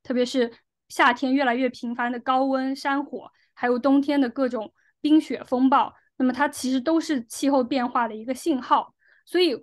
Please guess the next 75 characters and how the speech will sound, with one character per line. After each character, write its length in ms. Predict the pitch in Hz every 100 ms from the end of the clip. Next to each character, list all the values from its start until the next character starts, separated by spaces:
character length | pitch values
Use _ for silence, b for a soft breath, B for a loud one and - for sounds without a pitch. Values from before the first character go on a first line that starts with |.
| _
我， 200 | - 240 226
我 120 | 240
们 160 | 269
研 160 | 269 247
究 140 | 330
的 60 | 381
一 40 |
个 80 | 320
重 220 | 320 370
点 180 | 277 214
就 100 | 247
是 240 | 233 240 - _ _ _
气 220 | - 370
候 160 | 320 311
科 260 | 285 - 392
学， 220 | - 226
它 160 | - 247
是 120 | 277
一 60 | 262
个 120 | 254
非 140 | 320
常 180 | 285 262
抽 240 | 262 349 349
象 240 | 381 269
的 140 | 233
科 240 | - - 254
学 140 | 247
概 200 | 240 240
念。 200 | 220 208 - _ -
那 40 |
么 100 | 277
很 220 | 277 247 240
多 160 | 359
人 120 | 320
他 200 | 302 311
其 180 | 320 -
实 180 | 262 294
是 140 | 294
缺 260 | 254 - 349
乏 160 | 339 320
科 300 | 320 359 339
学 180 | 269
的 220 | 247 247 - _
训 220 | - 359 320
练 180 | 285
机 160 | 277 330
制 320 | 339 320 220 _ _ _
来 180 | 254 233
了 360 | 285 226 226 302
解 200 | 285 254
这 140 | 247
些 100 | 247
我 160 | 247 233
们 100 | 247
已 140 | 240
经 200 | 226 302
所 200 | 294 269
掌 280 | 285 202 233
握 160 | 247
的 100 | 220
证 260 | 214 330 262
据， 160 | 247 -
关 240 | - 254
于 60 | 262
气 180 | -
候， 60 | 269
气 200 | 269 -
候 80 | 285
变 180 | 285 285
化 140 | 269
的 80 | 247
证 240 | 233 349 262
据。 220 | - - _ _ _
那 80 | 302
么 240 | 277 262